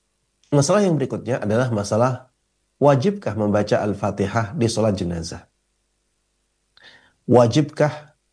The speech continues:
membaca Al-Fatihah di sholat jenazah? Ini juga masalah yang diperselisihkan oleh para ulama.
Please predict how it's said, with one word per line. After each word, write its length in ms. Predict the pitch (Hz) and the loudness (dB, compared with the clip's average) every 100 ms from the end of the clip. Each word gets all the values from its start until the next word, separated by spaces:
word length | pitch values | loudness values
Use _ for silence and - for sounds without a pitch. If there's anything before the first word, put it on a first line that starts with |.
| - | -2
membaca 840 | 123 104 101 98 127 131 - - _ _ _ - | 0 2 0 0 0 0 -6 -16 _ _ _ -2
Al-Fatihah 760 | 120 104 110 104 104 113 131 113 | -2 0 -2 -2 -2 -2 -2 -2
di 80 | 101 | -2
sholat 440 | 104 117 123 - | 2 0 0 -6
jenazah? 560 | 104 95 87 82 85 - _ _ _ _ _ _ _ - - _ - | -6 -4 -4 -8 -10 -14 _ _ _ _ _ _ _ -20 -20 _ 4
Ini 160 | 160 | 6
juga 240 | 175 147 135 | 8 4 2
masalah 400 | 127 127 139 120 | 0 2 2 2
yang 240 | 117 131 | 0 0
diperselisihkan 720 | 120 117 104 117 104 - 120 | -2 -2 -2 -2 -4 0 -2
oleh 160 | 92 101 | 0 -4
para 240 | 101 95 | -2 -2
ulama. 560 | 104 92 101 131 - | -2 0 2 0 -2